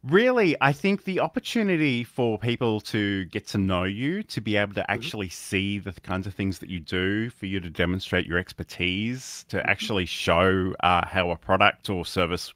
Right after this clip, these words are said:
Speaker 1: really actually works in the real world, um, and, and to, to build up some, some trust and, and some relationship, probably long before a person's ever actually interested in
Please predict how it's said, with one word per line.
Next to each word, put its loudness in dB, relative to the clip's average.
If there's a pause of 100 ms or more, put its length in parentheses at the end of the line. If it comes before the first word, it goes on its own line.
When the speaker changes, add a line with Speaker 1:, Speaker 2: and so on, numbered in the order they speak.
(140)
Speaker 1:
really -2
actually -6
works -4
in 2
the 0
real 2
world, 2 (600)
um, 10
and, 2 (840)
and 2
to, 6
to -2
build 2
up 4
some, 2
some -2
trust 2
and, 0
and -2
some -2
relationship, 0 (640)
probably 4 (300)
long 4
before 2
a 2
person's -2
ever 0
actually -2
interested -8
in -4